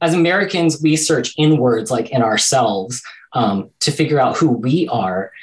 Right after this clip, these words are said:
But I think as Filipinos, it's important to go back through our family tree to find out who we are. We have to find out who our grandparents were. Um, that's where our stories start. If you, if you asked me who I am, I would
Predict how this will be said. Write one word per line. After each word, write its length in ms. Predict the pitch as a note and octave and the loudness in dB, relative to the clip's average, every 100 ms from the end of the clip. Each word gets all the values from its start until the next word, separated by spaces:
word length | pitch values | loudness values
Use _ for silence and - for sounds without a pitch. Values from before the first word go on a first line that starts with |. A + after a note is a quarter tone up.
| - - | -20 -4
But 100 | C3 | 0
I 100 | B2+ | 0
think 240 | C#3+ D#3+ | 2 2
as 180 | D#3+ - | 2 0
Filipinos, 760 | D3+ C#3+ C#3 D#3 F3 E3+ A#2+ C#3+ | 2 2 2 0 0 0 0 -2
it's 140 | C3+ | -2
important 460 | B2 A#2+ B2 B2 B2+ | -2 0 0 0 -2
to 140 | - | -4
go 440 | B2 A#2 A2+ A2 - - | -2 0 2 0 -6 -4
back 360 | C#3 C#3+ C3 - | -2 -2 -6 -6
through 160 | C#3+ B2 | -4 -2
our 100 | G#2+ | -2
family 420 | - B2 A#2+ A2+ | -2 0 2 2
tree 520 | A2+ - D3 B2+ B2 - _ _ | 0 0 0 0 -2 -6 _ _
to 180 | - - | -8 -8
find 300 | - D#3+ F#3+ | -2 -2 0
out 140 | F#3+ - | 0 0
who 100 | D#3 | 0
we 180 | C#3 | 0
are. 320 | - C3+ C#3+ B2+ | -2 0 0 0
We 100 | B2+ | -2
have 180 | B2 - | -4 -6
to 80 | |
find 240 | A#2 B2+ B2+ | -4 0 2
out 160 | - | 0
who 100 | C#3+ | 0
our 120 | B2 A2 | 0 0
grandparents 760 | G#2 A2+ B2 B2 F2 D#2+ - | 0 0 0 0 -4 -6 -10
were. 320 | G2 F#2 E2+ _ _ - - - - - | -8 -8 -8 _ _ -20 -18 -18 -12 -4
Um, 180 | A2 | 0
that's 300 | G#2+ C3+ D#3+ | 0 0 0
where 160 | D3+ A#2+ | 0 0
our 80 | B2 | 0
stories 360 | - A#2+ A2 | 0 0 0
start. 320 | - A2+ G#2+ - - | 0 0 -2 -4 -6
If 200 | E3+ D#3 | -4 0
you, 260 | A3 A3+ A3 - - - | 2 2 2 -4 -10 -6
if 160 | D#3 | -2
you 160 | F#3+ G#3+ | 2 2
asked 280 | F3 F3 F3 | 2 0 0
me 120 | E3+ | 0
who 220 | D#3 D3+ | 2 2
I 120 | C3+ | 2
am, 520 | B2+ A#2+ A#2+ C#3+ E3 E3+ _ _ _ _ _ | 2 0 0 2 0 -2 _ _ _ _ _
I 160 | C3 E3+ | -2 0
would 180 | E3+ | 0